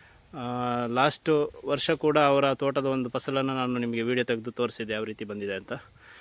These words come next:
ಅದ್ಭುತವಾದ ಇಳುವರಿಯನ್ನು ಈ ವರ್ಷ ಕೂಡ ಕಂಡುಕೊಂಡಿದ್ದಾರೆ, ಆ, ರೈತರು.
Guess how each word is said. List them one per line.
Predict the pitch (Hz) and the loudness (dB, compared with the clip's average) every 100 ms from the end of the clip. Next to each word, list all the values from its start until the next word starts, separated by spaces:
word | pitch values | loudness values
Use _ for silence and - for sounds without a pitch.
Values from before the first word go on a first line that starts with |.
| - - | -8 -4
ಅದ್ಭುತವಾದ | 131 165 160 151 | 0 4 6 6
ಇಳುವರಿಯನ್ನು | 143 151 151 143 143 | 8 8 6 6 4
ಈ | 135 143 | 0 0
ವರ್ಷ | - 139 - | -2 -2 -2
ಕೂಡ | 135 131 | -2 -4
ಕಂಡುಕೊಂಡಿದ್ದಾರೆ, | 127 123 123 113 104 101 104 | -4 -4 -4 -4 -6 -6 -8
ಆ, | 131 - 131 117 | -12 -16 -10 -6
ರೈತರು. | 110 110 101 | -6 -4 -6